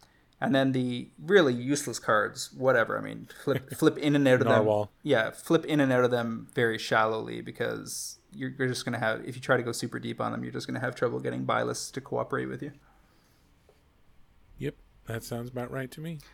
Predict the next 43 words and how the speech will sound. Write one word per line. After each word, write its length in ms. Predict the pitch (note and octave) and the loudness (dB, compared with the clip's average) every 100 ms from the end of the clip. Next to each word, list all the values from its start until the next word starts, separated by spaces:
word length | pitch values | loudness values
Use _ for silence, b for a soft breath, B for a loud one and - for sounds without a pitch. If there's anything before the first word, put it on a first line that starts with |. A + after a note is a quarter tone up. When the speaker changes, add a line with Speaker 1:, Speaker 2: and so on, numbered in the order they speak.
| b b b C#4 | b b b 6
Speaker 1:
All 60 | |
right, 180 | A3+ A#3+ | 8 6
so 100 | G#3+ | 2
I 60 | F3 | 2
guess 180 | F#3+ | 2
that's 280 | G3+ F#3 F#3+ | 4 2 2
the 460 | - D#3 D3 C#3 C#3 B B B | 0 2 4 2 0 B B B
episode 500 | - D#3+ F3 E3+ D#3 | -4 -2 0 0 -2
two 200 | - F3+ | -6 -10
thirty-three. 680 | F3+ F3 D3+ C3+ - D#3+ C3+ | -6 -4 -4 -6 -6 -4 -4
Where 140 | D3 | -4
can 120 | D#3 D#3 | -4 -6
people 180 | D#3 | -6
find 220 | - D3+ D3+ | -2 0 2
you 100 | C#3+ | 2
online, 280 | C#3 D3 | 2 -2
Cliff? 220 | C3 - - - - _ _ b b b b b b _ | -4 -8 -8 -12 -20 _ _ b b b b b b _
Speaker 2:
You 120 | C#3+ | -4
can 140 | C#3+ B2+ | -4 0
find 180 | E3 D#3 | 0 -2
me 80 | C#3+ | -2
online 460 | D3+ D#3+ D#3+ E3 | -2 0 0 -2
at 260 | C3 B2+ - | -2 -4 -6
Twitter 480 | - E3 F#3 F#3+ F#3 | -6 -4 -2 -4 -4
at 220 | A2 A2 | -6 -6
Word 320 | G#2+ B2 C3+ A#2+ | -4 0 0 0
of 260 | B2 A2 | -4 -4
Commander, 540 | - A#2 D#3 F3+ G3 B B B _ | -6 -6 -4 -4 -4 B B B _
as 180 | A#2 G#2+ | -6 -2
well 280 | C3 C3+ C3+ | 0 2 0
as 300 | B2 B2 - | -2 -4 -6
my 400 | A#2 A#2 A2+ A2 | -4 -2 -2 -2
weekly 360 | A2+ C#3+ C#3+ C3+ | -4 -6 -4 -4
articles 560 | B2+ C3 C#3 B2+ B2+ | -4 -4 -6 -6 -8
on 240 | - A2 A2 | -10 -10 -6
Fridays 420 | C#3 C3+ C3+ C3 | -4 -2 -4 -6
on 280 | A2 G#2+ A2 | -8 -10 -10
M 160 | A#2 | -12
T 120 | A#2 A#2 | -10 -10
G 120 | A2 | -10
Price 300 | - G#2 - | -10 -10 -8
dot 240 | A2 - | -10 -10
com. 360 | - - - | -14 -14 -16